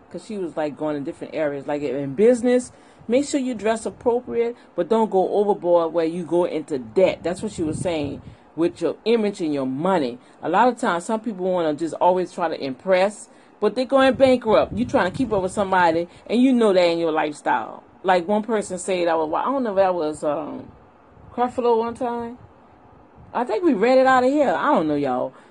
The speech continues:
But he was saying, you be, um, no, I think I said that. People be trying to live a, uh, basketball wives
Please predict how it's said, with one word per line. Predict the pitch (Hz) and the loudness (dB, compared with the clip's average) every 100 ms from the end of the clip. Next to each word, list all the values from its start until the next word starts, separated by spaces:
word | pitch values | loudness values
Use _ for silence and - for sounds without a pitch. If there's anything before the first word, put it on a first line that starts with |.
| - | -6
But | 185 180 160 - - _ | 0 2 0 -6 -20 _
he | 311 | 0
was | 269 240 | 0 0
saying, | 247 226 214 208 | 0 0 0 -2
you | 220 | -4
be, | 220 - - | -8 -12 -8
um, | 190 175 160 143 135 151 | -4 -2 -2 -4 -10 -10
no, | 233 403 | -6 0
I | 220 | 0
think | - 403 | 0 -4
I | 415 427 | -4 -4
said | - 202 170 143 | -2 -2 -2 -2
that. | 135 - - _ _ _ | -6 -8 -16 _ _ _
People | - 294 | -2 0
be | 269 | -2
trying | - 254 | 0 0
to | 214 | 2
live | 208 208 | 2 2
a, | 180 | 2
uh, | 160 151 151 | 0 0 -2
basketball | 147 190 247 208 196 196 175 | 2 2 2 0 4 4 4
wives | 175 214 196 165 147 170 - | 4 4 4 2 -2 -4 -10